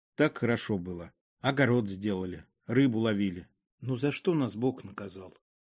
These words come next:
Она навзрыд заплакала и не могла долго остановить рыдания. Наконец продолжила. «Мужа убили. Он в огороде был. Нас, сказали, в рабство заберут.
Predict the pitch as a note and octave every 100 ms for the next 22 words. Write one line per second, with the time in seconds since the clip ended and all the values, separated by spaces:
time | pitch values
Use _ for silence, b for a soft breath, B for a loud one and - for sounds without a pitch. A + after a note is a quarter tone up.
0 | _ G#2 C#3 D#3+ A2 G2 B2+ G2 A2 C3
1 | D3 D3 D3+ C#3 - _ C#3+ C#3+ A#2+ G#2+
2 | A#2+ C3+ G#2 B2 A#2 B2 - G#2 G2 G2
3 | G2+ G2 G2+ F#2+ F2 E2 E2 _ _ _
4 | - G#2 A2+ C3 D3+ - C#3+ B2 B2 A2
5 | F#2+ G2+ - _ _ _ _ _ _ G#2
6 | C#3 B2+ C3+ G#2 G#2 F#2 E2+ - _ _
7 | _ A2 G#2+ G#2+ C3 C3 G2+ F2+ E2 D2
8 | _ _ _ - C#3+ D#3 - - _ _
9 | - - A2+ B2+ B2+ A#2+ D3+ - G#2+ F#2
10 | G2 G#2+ G2 -